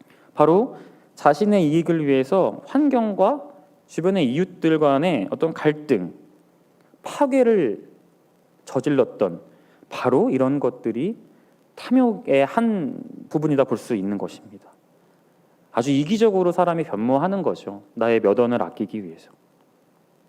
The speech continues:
또 사람을 만날 때도 자기에게 도움이 되고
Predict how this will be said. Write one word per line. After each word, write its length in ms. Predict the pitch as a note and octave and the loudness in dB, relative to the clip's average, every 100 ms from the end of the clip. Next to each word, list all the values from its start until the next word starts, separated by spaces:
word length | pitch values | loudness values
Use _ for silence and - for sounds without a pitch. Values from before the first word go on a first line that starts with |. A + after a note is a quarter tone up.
| _ _ _ _ _ _ _ - | _ _ _ _ _ _ _ 0
또 100 | A3+ | 2
사람을 360 | - B3+ B3 | 4 4 4
만날 380 | F3+ B2 D#3+ D#3+ | 2 2 0 0
때도 580 | D#3 D3+ G#3 A#2 F#2+ - - _ _ - | 0 2 2 0 -2 -12 -20 _ _ -14
자기에게 540 | - C3 F3 F3 E3 | -4 0 4 2 2
도움이 440 | E3 D3+ D#3+ E3 D#3+ | 0 2 2 2 -2
되고 580 | B2 A2 B2 G#3+ C4 | -2 -2 -2 -2 -6